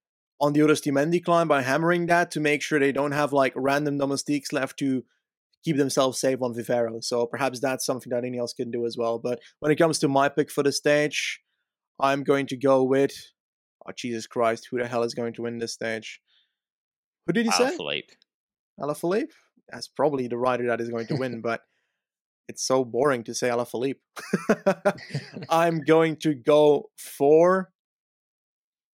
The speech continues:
Speaker 1: Alaphilippe. <laughs>
Speaker 2: Yeah, he should. I think he's gonna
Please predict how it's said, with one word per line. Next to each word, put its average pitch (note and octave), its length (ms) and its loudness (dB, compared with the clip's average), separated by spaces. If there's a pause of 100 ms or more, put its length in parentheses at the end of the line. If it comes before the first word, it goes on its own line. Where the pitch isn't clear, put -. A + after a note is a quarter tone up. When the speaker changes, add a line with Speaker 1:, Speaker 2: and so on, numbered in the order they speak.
(300)
Speaker 1:
Alaphilippe. B2 580 0
<laughs> - 40 -10 (480)
Speaker 2:
Yeah, G#2+ 480 2
he G#2+ 140 -4
should. G#2 320 0
I G2 120 4
think G#2+ 200 -4
he's G#2+ 260 -2
gonna G#2 120 -2